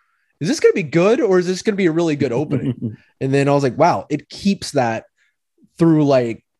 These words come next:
Speaker 1: ninety-five percent of the movie." It keeps that, maintains that quality. And so I'm extremely pleased with that movie. And not too long either. That, which is, which is nice. It's
Speaker 2: Mm-hmm.
Speaker 1: an hour and a half. So thank you <laughs> for not being overly long.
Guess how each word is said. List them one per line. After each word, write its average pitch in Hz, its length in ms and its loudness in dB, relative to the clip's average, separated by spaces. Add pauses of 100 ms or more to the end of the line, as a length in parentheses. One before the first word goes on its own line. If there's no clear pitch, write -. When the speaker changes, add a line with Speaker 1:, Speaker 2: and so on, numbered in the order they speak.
(460)
Speaker 1:
ninety-five 160 1200 0
percent 139 260 -6
of 123 60 -6
the 120 60 -4
movie." 95 280 -6
It - 80 -14
keeps 151 360 -2
that, 123 320 0
maintains 135 600 -4
that 113 160 0
quality. 95 520 -4
And 95 140 -16
so 104 160 -4
I'm 107 180 -6 (640)
extremely 147 420 0
pleased 95 440 -8 (540)
with 123 80 -2
that 107 120 2
movie. 95 240 0
And 175 60 2
not 233 220 0
too 240 160 2
long 175 420 2
either. 104 500 -4
That, 139 220 2
which 135 160 0
is, 120 240 -2
which 131 160 -6
is 120 120 -4
nice. 98 260 -4
It's 107 320 -2
Speaker 2:
Mm-hmm. - 80 -18
Speaker 1:
an 110 60 -6
hour 139 200 2
and 135 80 0
a 120 40 0
half. 87 280 -6
So 95 300 -6 (180)
thank 127 240 0
you 90 180 0 (400)
<laughs> - 420 0
for 135 100 0
not 113 200 -2
being 107 180 -4
overly 104 320 -2
long. 95 320 -6